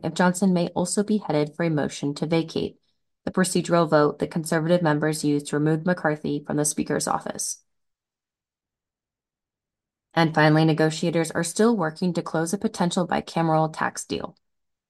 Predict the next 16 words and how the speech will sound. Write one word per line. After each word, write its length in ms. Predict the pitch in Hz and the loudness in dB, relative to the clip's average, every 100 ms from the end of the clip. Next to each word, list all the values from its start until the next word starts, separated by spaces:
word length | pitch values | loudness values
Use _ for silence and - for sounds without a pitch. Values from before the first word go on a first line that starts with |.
| _ _ | _ _
Senate 360 | 190 175 175 - | 2 4 2 -2
and 120 | 170 | 0
House 200 | 156 156 | 0 0
tax 320 | - 143 - | -2 -2 -4
leaders 380 | - - - - _ _ _ - | -10 -8 -8 -10 _ _ _ -6
are 100 | - | 0
pitching 320 | 202 208 208 | 0 4 2
a 60 | |
possible 440 | 202 165 165 156 151 | 2 0 0 0 -2
three-year, 720 | 156 - 185 196 151 151 156 _ _ _ | -2 -2 2 2 2 0 -2 _ _ _
seventy 380 | - 170 170 175 | -2 0 2 0
billion 380 | 160 151 156 151 | 2 0 2 2
dollar 200 | 151 151 | 2 0
package 640 | - 151 - - - - | -4 -8 -8 -14 -12 -10
to 100 | - | -4
members. 540 | 156 143 - - - | -2 -2 -4 -8 -10